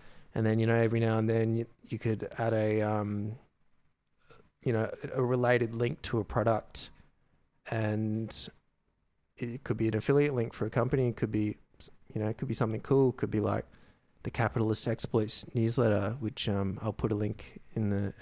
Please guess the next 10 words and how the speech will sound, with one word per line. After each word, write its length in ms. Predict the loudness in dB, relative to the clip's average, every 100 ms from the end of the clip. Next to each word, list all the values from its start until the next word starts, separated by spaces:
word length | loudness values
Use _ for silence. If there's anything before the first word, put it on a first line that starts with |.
| -6 -8 -14 -2
<laughs> 80 | 0 0 -10 -12 -12 -14 -14 -4
in 180 | 0 2
the, 180 | 2 2
um, 300 | 2 0 0
in 100 | -2
the 60 |
show 240 | 0 2 2
notes 240 | 2 0
below. 400 | -2 0 2 0 -2 -12 -20 -20 -14
So, 640 | -6 0 4 6 6 6